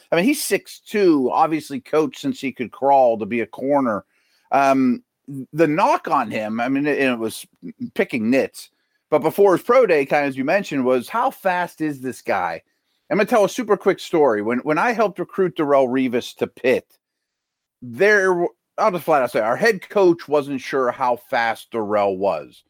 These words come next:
And I had to keep putting tape in front of him because he never looked challenged. He was so smart as playing corner. He never had to totally fly. When the ball was in his hands as a,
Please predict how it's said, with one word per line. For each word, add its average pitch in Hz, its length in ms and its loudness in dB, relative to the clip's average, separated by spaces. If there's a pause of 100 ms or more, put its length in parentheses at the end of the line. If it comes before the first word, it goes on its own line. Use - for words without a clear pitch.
(420)
And 131 300 2
I 135 40 2
had 160 140 0
to 160 60 -4
keep 160 280 -8
putting 151 240 -2
tape 156 300 -4
in 131 80 -2
front 139 280 0
of 110 60 -6
him 90 260 -8
because 143 680 -2 (540)
he 196 200 -2
never 190 360 2
looked 190 340 0
challenged. 180 640 -4
He 170 100 2
was 143 160 0
so 220 360 2
smart 160 760 0 (400)
as 143 220 2
playing 151 340 0
corner. 120 560 -2
He 160 220 -4
never 196 400 2
had 170 300 0
to 147 160 0
totally 151 540 0
fly. 117 520 0
When 127 160 4
the 123 60 2
ball 185 300 4
was 175 140 0
in 175 60 0
his 151 160 -4
hands 156 380 0
as 120 160 -4
a, 117 180 2